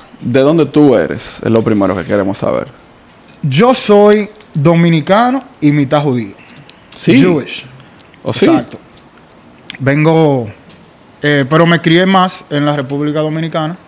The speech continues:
Speaker 1: ¿Dónde?
Speaker 2: Desde chiquito, en Lomina.
Speaker 1: Los Mineros.
Speaker 2: Sí, y desde chiquito, mi abuela me, me llevó, mi mamá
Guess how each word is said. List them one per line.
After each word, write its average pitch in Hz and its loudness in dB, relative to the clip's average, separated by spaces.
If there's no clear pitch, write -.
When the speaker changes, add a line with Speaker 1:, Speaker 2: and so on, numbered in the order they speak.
Speaker 1:
¿Dónde? 117 0
Speaker 2:
Desde 98 -2
chiquito, 165 -2
en 143 0
Lomina. 143 -2
Speaker 1:
Los 101 0
Mineros. 104 2
Speaker 2:
Sí, 135 -4
y 143 0
desde 147 2
chiquito, 202 -2
mi 143 0
abuela 139 2
me, 151 -2
me 135 -4
llevó, 139 -4
mi 165 2
mamá 175 2